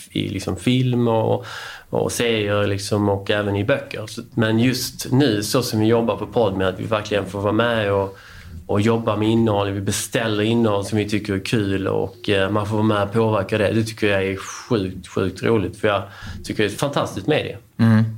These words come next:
Speaker 2: Du ska vara liksom lite ljud-Netflix.
Speaker 1: Det skulle man kunna säga, liksom, att vi vill liksom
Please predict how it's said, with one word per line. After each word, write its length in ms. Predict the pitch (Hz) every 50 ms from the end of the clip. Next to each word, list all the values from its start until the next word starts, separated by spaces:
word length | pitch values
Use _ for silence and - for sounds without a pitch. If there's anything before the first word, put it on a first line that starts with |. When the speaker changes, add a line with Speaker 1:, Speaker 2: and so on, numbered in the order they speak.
| - - - - - - _ _ _ - - - - _
Speaker 2:
Du 80 | - 120
ska 160 | - - 135
vara 100 | 127 131
liksom 260 | 123 120 117 123 120
lite 160 | 117 113 113 120
ljud-Netflix. 1120 | 117 135 131 113 107 104 107 113 131 143 147 143 - - - 95 98 - - - - - - 156 151 160 -
Speaker 1:
Det 400 | 147 147 147 147 - - 143 -
skulle 200 | - - 147 139
man 100 | 123 117
kunna 180 | - 123 117
säga, 280 | 113 - 123 113 110 101
liksom, 280 | 95 92 - - - 95
att 140 | 95 - -
vi 140 | 110 107 107
vill 160 | 107 110 104
liksom 540 | 104 101 104 104 101 98 98 98 98 101